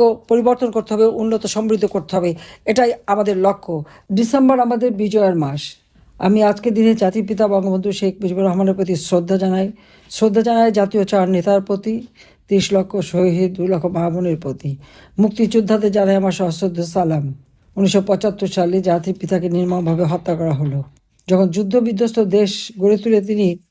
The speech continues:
দেশকে স্বল্পোন্নত দেশে উন্নীত করলেন, ঠিক তখনই তার উপর আঘাত আসলো। কারণ বা-, বাংলাদেশ, এই বিধ্বস্ত বাংলাদেশ নিয়েই কিন্তু জাতির পিতা নয় ভাগ পর্যন্ত প্রবৃদ্ধি অর্জন করেছিলেন। আজকে খুব হাসি পায়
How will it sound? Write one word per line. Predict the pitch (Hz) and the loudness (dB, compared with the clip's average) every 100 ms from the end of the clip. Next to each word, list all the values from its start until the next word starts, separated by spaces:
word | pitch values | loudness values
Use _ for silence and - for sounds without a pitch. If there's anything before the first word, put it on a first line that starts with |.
| _ _ _ | _ _ _
দেশকে | 190 190 226 | 0 0 0
স্বল্পোন্নত | - 190 190 208 220 | 0 -2 0 0 0
দেশে | 196 196 214 | -2 -4 -2
উন্নীত | 190 196 196 | 0 -2 -2
করলেন, | 185 196 190 175 - - - | 0 0 0 -2 -8 -20 -10
ঠিক | 196 - | -6 -2
তখনই | 202 233 | -2 -2
তার | 208 190 | 0 0
উপর | 180 208 | 0 -4
আঘাত | 202 160 165 | -4 -4 -4
আসলো। | 160 147 160 147 - - - | -6 -8 -8 -8 -10 -20 -10
কারণ | 180 180 | -4 0
বা-, | 190 208 - | 0 -2 -6
বাংলাদেশ, | 175 196 214 240 254 - - - - | -4 0 2 2 0 -4 -20 -20 -8
এই | - | -2
বিধ্বস্ত | 190 208 196 277 269 | 0 2 2 2 2
বাংলাদেশ | 233 214 214 240 220 | 0 2 0 0 -2
নিয়েই | 247 262 | 0 0
কিন্তু | 247 233 | 0 0
জাতির | 208 190 208 | 0 0 -2
পিতা | 214 208 190 190 - - - - _ _ _ - | -2 2 2 0 -6 -20 -20 -20 _ _ _ -4
নয় | 202 220 226 247 | 0 2 2 2
ভাগ | 233 254 - | -2 -6 -6
পর্যন্ত | 247 240 233 202 190 190 _ | -4 -2 0 0 0 -2 _
প্রবৃদ্ধি | 208 208 214 226 | 0 2 4 4
অর্জন | 185 170 185 | 2 2 -4
করেছিলেন। | 165 170 147 170 143 135 - _ _ | -2 -4 -4 -6 -6 -8 -12 _ _
আজকে | 247 233 254 | -2 0 0
খুব | 247 277 214 - - _ | 0 -2 -4 -18 -20 _
হাসি | 233 254 | 0 2
পায় | 269 226 220 | 2 2 0